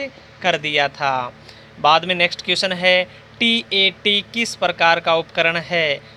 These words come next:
तो ये स्थितिपेक्षी उपकरण है। नेक्स्ट क्वेश्चन हो जाएगा, एक छात्र बोर्ड परीक्षा के लिए कठिन परिश्रम कर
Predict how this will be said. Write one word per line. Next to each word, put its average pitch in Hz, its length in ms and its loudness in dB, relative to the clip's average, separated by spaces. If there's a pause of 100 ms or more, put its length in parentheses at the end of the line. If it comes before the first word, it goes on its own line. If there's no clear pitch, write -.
(140)
तो 185 60 0
ये 180 160 2 (120)
स्थितिपेक्षी 180 1040 -2 (400)
उपकरण 165 440 0
है। 143 420 -2 (500)
नेक्स्ट 175 360 -2
क्वेश्चन 185 240 -4
हो 170 180 -4
जाएगा, 165 440 0 (520)
एक 190 200 2 (100)
छात्र 170 480 0 (400)
बोर्ड 175 340 -2
परीक्षा 175 440 2
के 175 160 -2
लिए 180 200 -2
कठिन 190 420 -4
परिश्रम 175 560 -4 (100)
कर 180 160 2